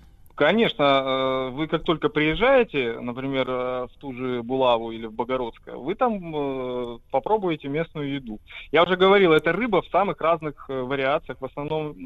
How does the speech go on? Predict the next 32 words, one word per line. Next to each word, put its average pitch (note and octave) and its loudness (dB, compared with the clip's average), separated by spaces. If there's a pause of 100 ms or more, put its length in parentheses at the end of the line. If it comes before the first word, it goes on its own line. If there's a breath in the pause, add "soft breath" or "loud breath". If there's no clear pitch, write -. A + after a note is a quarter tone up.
я C#3 -6
имею C3+ -6
в - -10
виду, C3+ -4
производные C#3 -2
юколы, A2+ -10
самые A#2+ -4
разные. A#2+ -4 (720 loud breath)
Вот, C#3 6
ее F3 6
размачивали, D#3 2
жаря-, E3+ 2
э, D3 -2
жарят, C#3+ 0 (100)
э, C3 -2
варят, B2+ -2 (140)
э, B2 -6
добавляют, C3+ -2
смешивают D3+ -6 (180)
с, - -10
э, D3 -2
ягодами B2+ -6
всевозможными. A#2 -10
Кроме E3+ -2
того, E3 2
как D#3+ -4
и D#3+ -4
нивхи, F3+ -6
они C#3 -4
любят D3 -4
морскую C#3+ -6
капусту. A#2+ -6